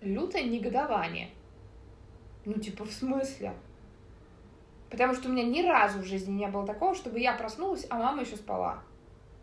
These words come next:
Потому что я просыпалась, а мама уже занималась моим досугом. Мама уже готовила мне кушать. Я засыпала, а мама оставалась чистить мне школьную форму.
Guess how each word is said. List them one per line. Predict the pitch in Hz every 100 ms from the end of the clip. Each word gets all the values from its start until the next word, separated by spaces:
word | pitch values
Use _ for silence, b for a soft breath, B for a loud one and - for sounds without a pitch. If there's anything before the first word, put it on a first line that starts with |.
| - - - - - - - - - - - - - - - -
Потому | 214
что | 214
я | 247 233
просыпалась, | - - 240 381 480 359
а | 262
мама | 339 403
уже | 277 226 339
занималась | 330 285 269 262 254
моим | 240
досугом. | 220 220 214 202 196 - - - - - -
Мама | 254 262 247
уже | 240 240
готовила | 269 269 262 254 240
мне | 233
кушать. | 226 196 196 196 - - - - - - - - - - - - -
Я | 226 240 240
засыпала, | 233 208 - 196 247 403 415 269 - -
а | 226
мама | 240 381 294
оставалась | - 214 226 262 262
чистить | 262 - 214
мне | 214
школьную | 233 - 220 196 185
форму. | 196 208 202